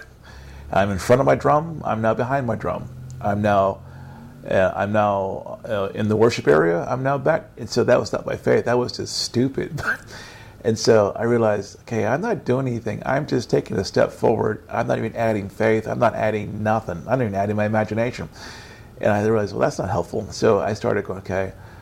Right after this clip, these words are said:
I believe that with this step, I'm entering, you know," and, and, w-, and the reason why you do that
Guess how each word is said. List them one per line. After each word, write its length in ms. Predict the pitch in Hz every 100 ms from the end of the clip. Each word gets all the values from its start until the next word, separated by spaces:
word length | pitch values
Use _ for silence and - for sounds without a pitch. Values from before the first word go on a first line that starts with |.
| -
I 160 | - 104
believe 840 | 98 131 143 117 107 107 120 113
that 120 | - -
with 140 | 101
this 180 | 110 123
step, 380 | - 95 95 87
I'm 140 | 87
entering, 600 | - - - 104 104 104 - - -
you 60 | -
know," 300 | 95 95 - -
and, 240 | 113 95 - - - - - - -
and, 160 | - 127
w-, 200 | 117 120 -
and 120 | 131
the 60 | 117
reason 320 | 139 170 175
why 80 | 143
you 180 | 113
do 440 | 101 101 131 175 208
that 440 | 123 80 78 78